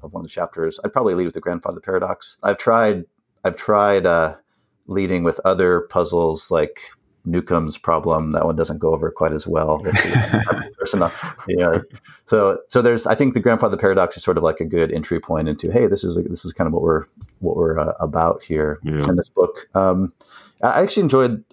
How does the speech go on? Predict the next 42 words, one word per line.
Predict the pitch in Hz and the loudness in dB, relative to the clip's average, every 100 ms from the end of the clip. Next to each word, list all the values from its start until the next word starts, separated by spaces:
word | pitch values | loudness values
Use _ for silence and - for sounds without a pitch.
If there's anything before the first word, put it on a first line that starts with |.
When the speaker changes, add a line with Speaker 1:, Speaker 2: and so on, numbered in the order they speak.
| _ | _
Speaker 1:
writing | 101 110 107 104 | 0 2 4 2
the | 95 | 0
chapter | - 98 - | 2 0 2
on | 92 | 0
the | 82 | 2
rollback | 90 90 90 - | 2 2 0 0
argument, | 101 92 104 110 - _ 92 | -4 -2 -2 -2 -4 _ -6
um, | 90 87 87 82 - | -4 -4 -4 -8 -10
because | - 82 95 85 - - | -10 -2 0 0 -2 0
I | |
was | 95 90 | 0 2
able | 98 92 | 2 0
to | - 92 87 | -2 -2 0
sort | 113 101 | 2 2
of, | 85 - - - - _ _ _ _ _ | -2 -8 -20 -20 -20 _ _ _ _ _
not | 113 95 | -2 2
really | 101 90 | 2 4
on | 80 76 | 2 2
purpose, | 120 - 85 | 0 0 0
but | 92 80 | -2 2
really | 98 90 82 - _ | 2 2 -2 -10 _
sort | - 87 | -4 -2
of | |
realized, | 90 87 82 - | 0 2 0 0
oh, | 120 104 | 2 4
there's | 90 90 - | 2 0 0
sort | - 101 | 0 0
of | |
this | 90 - | 0 -2
historical | 82 - 92 90 87 85 80 80 _ _ _ _ - - _ - - | -6 -2 0 0 0 0 0 -6 _ _ _ _ -20 -20 _ -20 -8
treatment | - 104 92 | -2 0 2
of | 90 | 2
it | 85 80 | 2 0
from | 85 | 0
William | 85 90 82 | 2 2 0
James, | 78 101 123 90 87 87 - - | 0 2 2 2 -2 -4 -12 -8
um, | 87 87 | -4 -2
which | 85 - | -2 -6
is | - | -6
kind | 90 | -2
of | 85 | -2
interesting. | 85 87 80 - 82 85 | -2 -2 -2 -4 -4 -6